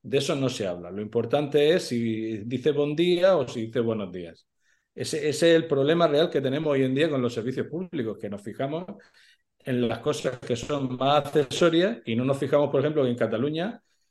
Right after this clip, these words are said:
pues, es una de las comunidades en las que más tiempo se tarda en operar a un paciente, desde que se le diagnostica que tiene, eh, algo que ser operado hasta que se le opera. Eso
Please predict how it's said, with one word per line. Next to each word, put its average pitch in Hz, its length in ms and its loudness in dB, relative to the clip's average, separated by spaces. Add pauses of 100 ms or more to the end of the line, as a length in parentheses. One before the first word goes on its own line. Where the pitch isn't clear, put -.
(140)
pues, 117 340 2
es 131 160 0
una 139 100 2
de 139 60 4
las 139 80 4
comunidades 147 360 2
en 175 40 2
las 139 120 4
que 120 100 -2
más 123 200 0
tiempo 139 280 0
se 139 140 -2
tarda 147 300 4
en 131 120 2
operar 117 300 2
a 135 40 4
un 127 80 0
paciente, 98 460 -4
desde 117 200 -4
que 101 120 -4
se 107 100 -6
le 104 120 -2
diagnostica 104 440 -2
que 120 100 0
tiene, 123 480 0 (360)
eh, 107 760 -2 (140)
algo 123 480 0
que 117 100 -2
ser 147 200 2
operado 151 480 4
hasta 117 200 -4
que 101 120 -4
se 110 100 -4
le 107 60 -2
opera. 101 360 -4
Eso 190 460 0